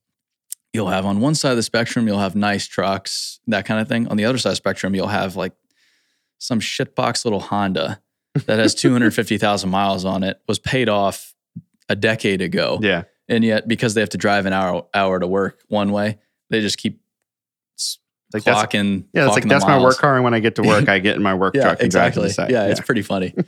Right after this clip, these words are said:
Speaker 2: <laughs> Cool. Well, thank you so much for digging in on all that, man. I, that's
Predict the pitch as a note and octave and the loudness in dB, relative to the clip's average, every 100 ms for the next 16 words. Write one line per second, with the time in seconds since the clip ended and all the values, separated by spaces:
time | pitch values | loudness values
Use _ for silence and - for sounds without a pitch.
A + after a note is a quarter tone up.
0 | - D4+ _ _ _ _ _ _ _ _ | -4 -6 _ _ _ _ _ _ _ _
1 | _ _ _ _ - G3 F3+ - _ - | _ _ _ _ 0 2 2 -4 _ 0
2 | D3+ D3+ - E3+ G#3 A3 G3+ F3+ - E3 | 0 0 0 0 2 2 4 2 2 2
3 | C3 C3 B2+ A2+ G2 F#2 F#2 G2+ G2 G#2 | 2 2 2 2 2 2 0 0 0 0
4 | A#2 A#2 - | -2 -4 -4